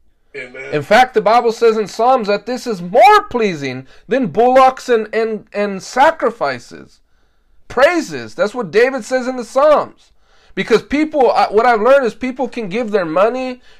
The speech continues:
Speaker 2: people can give their time, but when it, when it comes to actually praising God from the depths of their heart,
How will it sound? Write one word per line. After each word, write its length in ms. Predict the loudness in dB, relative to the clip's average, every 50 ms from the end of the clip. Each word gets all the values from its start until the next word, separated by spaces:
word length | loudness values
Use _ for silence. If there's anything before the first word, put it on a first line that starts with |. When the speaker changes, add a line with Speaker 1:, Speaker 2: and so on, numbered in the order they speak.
| -8
Speaker 2:
people 320 | -6 -6 -4 -2 -4 -4 -4
can 160 | -4 -6 -4
give 220 | 0 0 0 2
their 140 | 2 0 -2
time, 580 | -2 -4 -4 -2 -2 0 0 -2 -2 -4 -8 _ _ _ _ _ _ _ _ _ _ _ _ _ _ _
but 320 | 2 2 2 2 0 -6 -18 -20 -20 _ -2
when 160 | 0 2 2 2
it, 80 | 2
when 140 | 2 0 0
it 100 | 0 -4
comes 380 | -6 -2 0 0 0 0 -2 -4
to 200 | -4 -4 -2 -2
actually 420 | -2 -2 -2 -4 -8 -10 -12 -12
praising 600 | -12 -6 -4 -2 -2 -2 -2 -4 -6 -8 -8 -4
God 320 | 0 2 4 4 2 2
from 120 | -2 -6 -8
the 60 | -8
depths 480 | -8 -4 -2 0 0 0 -2 -4 -6 -8
of 120 | -6 -4
their 140 | -4 -4 -4
heart, 540 | -6 -4 2 4 4 4 4 0 -4 -12